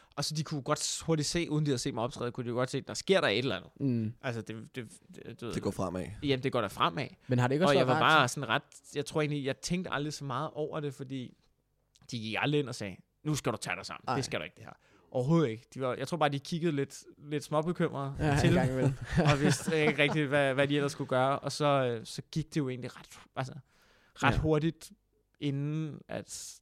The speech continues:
Speaker 1: du ved, en, jeg nåede jo ikke at være sådan seksogtyve år uden uddannelse, uden at tjene nogen penge. Det var jo en, stadig inden for, "Nå, men så kan du starte på universitetet som toogtyve-årig, hvis det går helt galt." Altså, what ifs, ikke? Og så, så, så nåede det ligesom at tage fart, inden det, tror jeg,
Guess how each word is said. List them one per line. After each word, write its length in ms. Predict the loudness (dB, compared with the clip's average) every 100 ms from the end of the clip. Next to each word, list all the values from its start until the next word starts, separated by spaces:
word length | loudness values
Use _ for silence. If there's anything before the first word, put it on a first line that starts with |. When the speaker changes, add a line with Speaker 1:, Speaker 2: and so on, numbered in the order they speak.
| _ -14
Speaker 1:
du 40 |
ved, 100 | -12 -12 -16 -20 _ -8
en, 380 | -8 -6 -10 -14 -6
jeg 120 | 0
nåede 220 | 4 6
jo 80 | 6
ikke 200 | 4 2
at 80 | -4
være 200 | -4 -4
sådan 260 | -10 -16
seksogtyve 520 | -6 -4 -4 -8 -6 -6
år 80 |
uden 240 | -4 -4 -4
uddannelse, 380 | -4 -6 -6 -6
uden 160 | -4
at 80 | -4
tjene 140 | -6
nogen 160 | -8 -4
penge. 280 | -4 -4 -8
Det 80 | -2
var 100 | 0
jo 60 |
en, 140 | 0 0
stadig 260 | 0 2
inden 220 | 2 -2
for, 280 | -2 -2 -2 _ _ _ _ -8
"Nå, 100 | -8
men 80 |
så 180 | -8 -12 -14 -20
kan 100 | -18
du 60 | -12
starte 240 | -4 0
på 60 | 0
universitetet 400 | -2 -4 -6 -6
som 120 | -8
toogtyve-årig, 520 | -2 -2 -4 -10 -12 -14 -20 -20 -8
hvis 160 | -8
det 260 | -6 -8 -8
går 120 | -4
helt 200 | -2 0
galt." 220 | 0 -2 -4
Altså, 260 | -6 -4 -10 -4
what 140 | -2 -2
ifs, 180 | -2 -4
ikke? 200 | -6 -6
Og 80 | -8
så, 340 | -2 0 0 -6 -16 _ _ _ -18
så, 220 | -8 -8 -8 -14 -18 -10
så 120 | -4
nåede 200 | 0 0
det 80 | 0
ligesom 220 | -2 -6
at 60 | -8
tage 120 | -6
fart, 320 | -2 -2 -4
inden 180 | -6 -4
det, 120 | -6 -8
tror 220 | -8 -6
jeg, 120 | -6